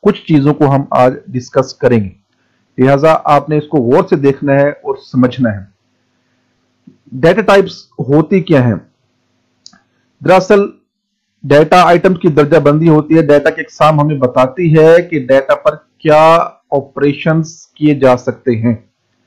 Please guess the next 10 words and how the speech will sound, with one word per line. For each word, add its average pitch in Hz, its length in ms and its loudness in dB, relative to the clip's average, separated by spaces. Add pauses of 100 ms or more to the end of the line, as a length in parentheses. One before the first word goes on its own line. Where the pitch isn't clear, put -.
(880)
वेरिएबल्स 175 800 2
मुख्तलिफ 202 480 -2 (380)
किस्म 175 280 0
के 170 180 2
डेटा 147 420 2
महफूज 151 600 0
करते 123 320 -4
हैं। 95 200 -14 (1040)
न्यूमेरिक, 170 640 2 (340)
बूलियंस, 170 840 -2